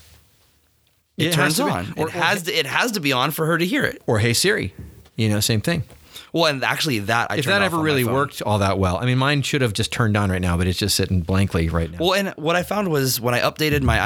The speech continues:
Speaker 1: iPhone, um, it actually shut Hey Siri off.
Speaker 2: Okay.
Speaker 1: Which I'm actually okay with. At first
Speaker 2: Yeah.
Speaker 1: I was like, "Hey," 'cause I use, I used to use it all the time.
Speaker 2: Yeah, but it has to be listening
Speaker 1: Yeah.
Speaker 2: to hear that command.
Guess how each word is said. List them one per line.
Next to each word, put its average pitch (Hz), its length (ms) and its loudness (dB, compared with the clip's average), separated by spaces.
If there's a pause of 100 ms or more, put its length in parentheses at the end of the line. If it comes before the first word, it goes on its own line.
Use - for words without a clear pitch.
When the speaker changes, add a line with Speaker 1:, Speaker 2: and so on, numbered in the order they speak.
Speaker 1:
iPhone, 98 380 -2 (500)
um, 101 380 0
it 104 80 -2
actually 113 340 -2
shut - 380 0
Hey 104 160 -2
Siri 95 320 0
off. - 340 -4 (460)
Speaker 2:
Okay. 127 240 0 (320)
Speaker 1:
Which 117 200 0
I'm 110 120 0
actually 104 320 -2
okay 98 300 0
with. 113 280 -4
At 123 80 -2
first - 160 2
Speaker 2:
Yeah. - 40 2
Speaker 1:
I - 20 2
was 135 80 0
like, 135 140 -2
"Hey," 226 180 0
'cause - 220 -4
I 107 40 2
use, 110 240 2
I - 60 -4
used 98 180 0
to 92 60 -2
use 92 100 0
it 101 80 0
all 101 120 0
the 107 80 -2
time. 113 280 -2 (180)
Speaker 2:
Yeah, 208 60 -2
but 156 120 0
it 139 60 2
has 208 200 -2
to 185 60 -4
be 165 100 2
listening 120 480 -2
Speaker 1:
Yeah. 120 220 0 (220)
Speaker 2:
to 139 100 -2
hear 196 320 0
that 123 240 -6
command. 214 420 -2